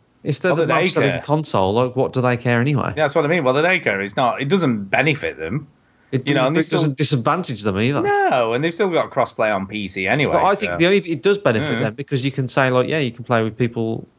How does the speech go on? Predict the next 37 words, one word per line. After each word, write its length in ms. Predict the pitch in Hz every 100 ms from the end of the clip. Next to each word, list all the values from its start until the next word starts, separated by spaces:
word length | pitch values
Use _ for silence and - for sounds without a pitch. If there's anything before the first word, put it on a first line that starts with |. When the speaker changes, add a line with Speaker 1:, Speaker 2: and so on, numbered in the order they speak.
| -
Speaker 1:
anywhere," 500 | 131 143 104 98 117
and 140 | 120
it, 240 | 117 120 98
it 80 | 117
doesn't. 280 | 135 139 139 - -
At 140 | 151
this 140 | 185
point, 260 | - 117 110
you're 140 | 143
the 60 | 135
last 220 | 127 123
one 160 | 127 117
not 140 | 117
to 80 | 123
do 160 | 131 101
it, 180 | 104
so 360 | - 113 110 - - _ _
it 140 | -
only 380 | - 131 123 120
hurts. 680 | 104 127 107 - - - - _ _ _ _ _ _ _ _ _ _ _ _
You 80 | 120
know 200 | 107 110
what 60 | 117
I 80 | 107
mean? 140 | 95 - _ _
Speaker 2:
Yeah, 100 | 78
but 120 | 101
Speaker 1:
I 40 | 147
Speaker 2:
it's 100 | -
Speaker 1:
don't 180 | 135
know. 60 | 143
Speaker 2:
m-, 60 | 147 -
it's 220 | 143 143
minimal 580 | 143 151 139 117 110 98
hurt. 500 | 110 104 107 104 - _ _ _ - - - -
Speaker 1:
I 60 |
suppose. 480 | 120 107 95 95 -